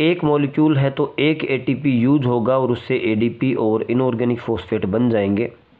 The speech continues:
और एक ही यहाँ पर एनएडीपीएच प्लस एच positive use होता है और उससे एनएडीपी positive बन जाएगा। तो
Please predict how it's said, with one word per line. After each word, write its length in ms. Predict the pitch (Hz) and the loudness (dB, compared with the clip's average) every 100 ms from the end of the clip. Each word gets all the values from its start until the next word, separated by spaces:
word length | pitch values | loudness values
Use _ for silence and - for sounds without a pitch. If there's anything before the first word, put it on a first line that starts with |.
| _ _ _ - _ _ _ - - _ - - - - - - | _ _ _ -20 _ _ _ -20 -20 _ -20 -20 -20 -20 -10 -4
और 140 | 117 | -4
एक 300 | - 131 143 | -2 -2 -2
ही 120 | 160 156 | 0 0
यहाँ 200 | 120 110 | 0 -2
पर 300 | 110 127 - | 0 -2 -2
एनएडीपीएच 1160 | 120 127 135 143 123 123 123 - 127 123 123 - | -2 0 0 0 0 -2 -4 -4 -2 -2 -4 -6
प्लस 400 | 135 123 117 117 - | -4 -2 -2 -2 -4
एच 160 | 120 | -4
positive 540 | - 110 104 104 120 117 | -4 -2 -2 -2 0 0
use 280 | 104 120 117 | 2 0 0
होता 260 | 107 95 | -2 -2
है 100 | 101 | -2
और 200 | 107 110 | 0 -2
उससे 380 | 117 101 123 123 - | -4 -4 -4 -4 0
एनएडीपी 680 | 117 120 113 107 104 131 147 - - - - | 0 0 0 -2 -2 -4 -4 -6 -20 -20 -8
positive 400 | 104 104 104 117 107 | -2 0 0 -2 -2
बन 240 | 113 101 | 0 0
जाएगा। 340 | 90 80 82 - - - _ _ _ _ _ - - - | 0 0 -2 -6 -12 -20 _ _ _ _ _ -20 -20 -8
तो 160 | 143 | -8